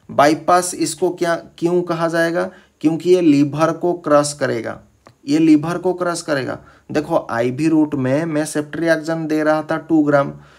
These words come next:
तो डायरेक्ट ये वेन में गया ना, जब ये वेन में गया तो यहाँ पर लिवर,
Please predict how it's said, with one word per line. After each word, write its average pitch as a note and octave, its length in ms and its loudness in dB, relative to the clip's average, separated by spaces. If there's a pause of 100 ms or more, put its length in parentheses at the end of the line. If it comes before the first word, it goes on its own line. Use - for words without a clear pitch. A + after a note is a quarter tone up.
(220)
तो D#3+ 80 0
डायरेक्ट D#3+ 540 2
ये F3+ 160 2
वेन D#3 360 -6
में E3+ 260 -6
गया D3+ 240 2
ना, F3+ 240 -10 (400)
जब F3 280 0
ये G3 160 0
वेन D3+ 440 -4
में F3 200 -2
गया D3 440 4 (320)
तो D#3 140 -2
यहाँ D3+ 320 0
पर D#3+ 220 -4
लिवर, D3 680 -2